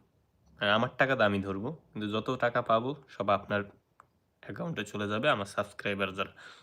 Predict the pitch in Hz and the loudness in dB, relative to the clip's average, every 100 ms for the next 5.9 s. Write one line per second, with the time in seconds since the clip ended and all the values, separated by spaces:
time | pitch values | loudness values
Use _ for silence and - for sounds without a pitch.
0 | _ 110 107 113 110 117 110 110 113 - | _ -6 -2 -2 -2 -2 -2 -4 -10 -14
1 | - - _ - 101 101 101 101 107 110 | -20 -20 _ -6 -4 0 0 2 -2 -2
2 | 110 110 113 110 107 107 - _ - _ | -2 -2 0 0 0 -2 -8 _ -20 _
3 | _ 104 101 98 - 107 107 113 110 110 | _ -2 0 -2 0 0 0 0 -2 -2
4 | 110 107 120 110 98 101 - 98 - 110 | -6 -2 -2 0 0 -4 -4 -6 -4 -2
5 | 107 107 - 104 101 104 101 101 | 0 -2 -2 -2 -2 0 0 0